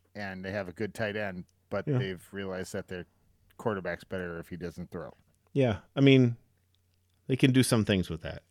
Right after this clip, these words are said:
Speaker 2: We'll see what, it remains
Speaker 1: Hey.
Speaker 2: to be seen to actually do it, but
Speaker 1: I mean,
Speaker 2: it's out
Speaker 1: Detroit's
Speaker 2: there.
Speaker 1: the favorite of the conference. Hey, before
Speaker 2: They
Speaker 1: we
Speaker 2: really
Speaker 1: step
Speaker 2: should
Speaker 1: off
Speaker 2: be.
Speaker 1: this one, though, I have to throw, I have to, I have to be mean to the Bears. John, John,
Speaker 2: <laughs> Okay.
Speaker 1: buckle up,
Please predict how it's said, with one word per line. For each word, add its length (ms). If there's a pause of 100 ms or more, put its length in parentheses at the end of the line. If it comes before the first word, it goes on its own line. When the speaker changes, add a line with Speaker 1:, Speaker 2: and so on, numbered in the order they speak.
(260)
Speaker 2:
We'll 160
see 220
what, 280 (280)
it 120
remains 320
Speaker 1:
Hey. 20
Speaker 2:
to 40
be 60
seen 320
to 280 (100)
actually 320
do 240
it, 160
but 240 (600)
Speaker 1:
I 80
mean, 160
Speaker 2:
it's 100
out 60
Speaker 1:
Detroit's 320
Speaker 2:
there. 80
Speaker 1:
the 60
favorite 400
of 80
the 60
conference. 380
Hey, 220 (220)
before 240
Speaker 2:
They 40
Speaker 1:
we 80
Speaker 2:
really 100
Speaker 1:
step 100
Speaker 2:
should 80
Speaker 1:
off 120
Speaker 2:
be. 100
Speaker 1:
this 180
one, 140
though, 340
I 140
have 200
to 80
throw, 320 (300)
I 120
have 220
to, 160
I 40
have 160
to 100
be 140
mean 480 (100)
to 100 (160)
the 100
Bears. 520 (520)
John, 340
John, 260
Speaker 2:
<laughs> 60
Okay. 180
Speaker 1:
buckle 240
up, 220